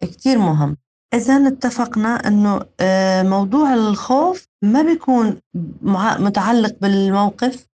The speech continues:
بيكون متعلق بطريقتنا لنظرتنا، الصورة الذهنية اللي عنا للموقف، نحن شو بانين أفكار حول ه-، حول هذا الموقف. فنحن منرشح العلاج النفسي، منرشح العلاج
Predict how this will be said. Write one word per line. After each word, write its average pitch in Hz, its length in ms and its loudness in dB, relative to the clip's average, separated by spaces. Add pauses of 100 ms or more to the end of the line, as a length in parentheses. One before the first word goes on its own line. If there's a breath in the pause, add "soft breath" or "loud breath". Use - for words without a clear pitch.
(200)
بيكون 180 360 -2
متعلق 196 560 0
بطريقتنا 190 920 -2 (320)
لنظرتنا، 180 1080 -2
الصورة 220 400 0
الذهنية 185 540 0
اللي 170 140 0
عنا 220 500 -2 (320)
للموقف، 170 920 -2
نحن 208 260 -4
شو 175 160 -6
بانين 175 380 -2
أفكار 185 460 -2 (320)
حول 160 300 -4
ه-، 151 240 -2
حول 175 300 0
هذا 143 280 0
الموقف. 120 380 -6
فنحن 285 560 2
منرشح 220 720 -2
العلاج 185 680 -2 (420)
النفسي، 185 720 -2 (300)
منرشح 190 580 -2
العلاج 180 520 0